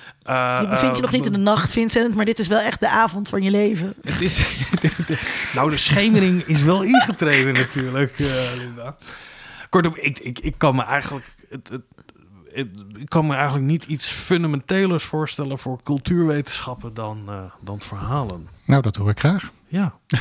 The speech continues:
Speaker 1: <laughs> Beste luisteraar, ehm, dit was aflevering honderdtweeënzeventig van Onder Media Doctoren. Dus we hebben al heel veel verhalen erop zitten. Ik zat even te denken, we hebben al wat voorbeelden genoemd waarin we het ook over verhalen hebben gehad. Eh, of over epen. Eh,
Speaker 2: Zal
Speaker 1: ik
Speaker 2: ik ze
Speaker 1: wilde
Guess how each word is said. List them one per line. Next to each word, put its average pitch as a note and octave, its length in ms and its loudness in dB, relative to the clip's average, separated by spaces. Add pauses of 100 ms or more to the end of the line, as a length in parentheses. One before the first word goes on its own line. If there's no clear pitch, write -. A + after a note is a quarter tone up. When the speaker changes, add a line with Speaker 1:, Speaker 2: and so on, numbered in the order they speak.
(260)
Speaker 1:
<laughs> - 520 2
Beste - 200 -8
luisteraar, A2 640 -4
ehm, B2 400 0 (800)
dit A#2+ 220 -8
was A2 160 -12
aflevering A2+ 460 -4
honderdtweeënzeventig B2+ 920 -4
van D#3 140 -10
Onder D3+ 180 -2
Media C3+ 340 -2
Doctoren. A#2+ 500 -4
Dus A2+ 180 -8
we A#2 80 -6
hebben A2+ 360 0
al C3+ 120 4
heel D#3+ 160 4
veel D#3 220 -4
verhalen D#3 520 0
erop D#3+ 240 -2
zitten. F3+ 200 0
Ik - 60 -6
zat F#3+ 160 -2
even F3 120 -2
te D#3+ 80 -10
denken, E3+ 320 -4
we E3 60 -2
hebben E3 260 -2
al D#3+ 140 -4
wat D3+ 120 -8
voorbeelden D#3 520 -2
genoemd D3 400 -2
waarin C#3+ 300 -4
we C3+ 60 -4
het C3 140 -8
ook C#3 220 -2
over B2+ 220 -4
verhalen C#3+ 500 -4
hebben C3+ 180 -4
gehad. B2 420 -4 (680)
Eh, B2 460 2
of A#2 120 -6
over B2 340 0
epen. C#3 600 0
Eh, C3 240 2
Speaker 2:
Zal - 0 -
Speaker 1:
ik C3+ 80 0
Speaker 2:
ik - 20 -
ze F3+ 80 0
Speaker 1:
wilde G#3+ 240 4